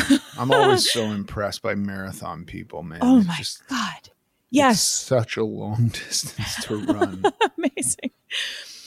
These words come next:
Speaker 1: He says, "People in my fitness communities have noticed and will often comment on my weight loss, even asking how much I lost or how I did it.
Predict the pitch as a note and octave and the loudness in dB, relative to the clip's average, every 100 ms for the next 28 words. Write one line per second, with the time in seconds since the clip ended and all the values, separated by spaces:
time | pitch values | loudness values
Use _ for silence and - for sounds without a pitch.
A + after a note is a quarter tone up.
0 | - - - D#4 D4+ C#4 - C4+ C4 E4 | -20 -20 0 2 4 2 0 -2 2 2
1 | - G#3 G3+ F3 - F3 E3+ - E3 D3+ | 6 6 4 2 0 2 2 2 0 0
2 | C3+ C#3 C#3 - E3 D3+ D3 B2+ C3+ F#3 | 0 -2 -2 -2 -2 -2 2 2 2 0
3 | - - D#3+ D#3+ D#3 C#3+ - C#3 - F3 | -2 -2 0 2 2 0 -2 -8 -2 0
4 | D3+ B2 C#3 C3 C3+ G3 D4+ - C3+ - | 2 0 -2 -2 2 4 4 2 -4 -2
5 | - - E3 F3 - C3+ C#3 - D#3+ C#3+ | -2 0 2 2 0 -2 -2 -2 -4 -2
6 | C#3+ B2+ C#3 - C3+ G#3 A#3 A3 - C3+ | 0 0 -2 -2 2 4 6 4 2 0
7 | C3+ B2 A#2 C3 G#3 G#3 G3+ | -2 -6 -8 0 4 4 2